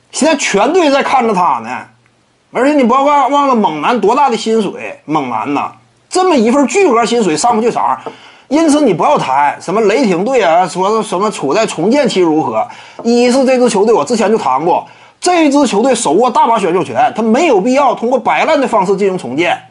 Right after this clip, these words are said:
可以维持战斗力。与此同时呢，我不耽误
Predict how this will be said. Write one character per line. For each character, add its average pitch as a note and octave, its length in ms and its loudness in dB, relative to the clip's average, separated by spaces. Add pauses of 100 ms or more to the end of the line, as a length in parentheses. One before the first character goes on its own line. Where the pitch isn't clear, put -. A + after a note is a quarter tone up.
(320)
可 D#4+ 260 0
以 A#3 160 2
维 G#3+ 320 0
持 G3+ 220 0
战 D#4+ 200 0
斗 D#3+ 180 0
力。 E3 320 -2
与 D4 180 2
此 A3+ 100 0
同 A#3 140 0
时 F3 180 -2
呢， G3 180 0 (1120)
我 C#3+ 360 0
不 B3+ 140 -2
耽 E3+ 360 0
误 E3 220 0